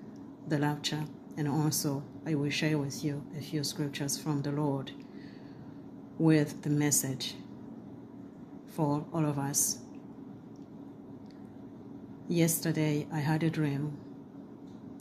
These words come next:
in which I saw a man standing before me. He was screaming and saying, "The rapture is happening. The rapture is happening."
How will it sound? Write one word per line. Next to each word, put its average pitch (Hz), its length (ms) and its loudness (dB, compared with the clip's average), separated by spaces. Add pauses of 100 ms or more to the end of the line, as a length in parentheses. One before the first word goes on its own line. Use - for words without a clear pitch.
in 151 160 6
which 160 220 8
I 160 140 4
saw 147 540 4
a 160 80 0
man 151 440 4
standing 147 680 2
before 156 320 2
me. 147 240 2 (1200)
He 180 120 6
was 160 220 8 (120)
screaming 151 720 6 (260)
and 151 180 4
saying, 143 500 6 (240)
"The 180 80 4
rapture 175 460 4 (260)
is 160 120 4
happening. 156 580 4 (580)
The 175 100 6
rapture 165 420 4 (240)
is 156 200 4
happening." 156 560 4